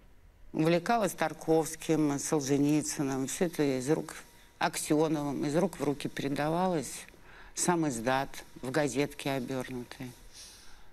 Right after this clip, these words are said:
А, мы собирались в диссидентских кругах и обсуждали все, что творилось вокруг, и были в оппозиции ко всему этому. Но мы ничего не могли изменить.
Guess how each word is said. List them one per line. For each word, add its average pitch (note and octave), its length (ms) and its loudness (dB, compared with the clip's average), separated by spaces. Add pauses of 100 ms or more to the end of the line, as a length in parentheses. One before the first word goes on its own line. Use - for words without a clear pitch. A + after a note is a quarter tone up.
(120)
А, D#3 240 2
мы D#3 140 6
собирались F#3 540 2
в - 20 0
диссидентских D#3+ 760 0
кругах D3 720 0
и - 40 -4
обсуждали C#3 960 0 (1120)
все, D3 320 2
что - 240 -2
творилось C#3+ 580 0
вокруг, D#3 680 -2
и - 20 4
были D#3 280 2
в C3+ 100 -4
оппозиции C3+ 580 -4
ко - 100 -8
всему D3+ 380 0
этому. C#3+ 480 -4
Но F3+ 160 4
мы E3+ 100 4
ничего F3 300 0
не F#3+ 100 4
могли G3 320 4
изменить. C#4+ 520 2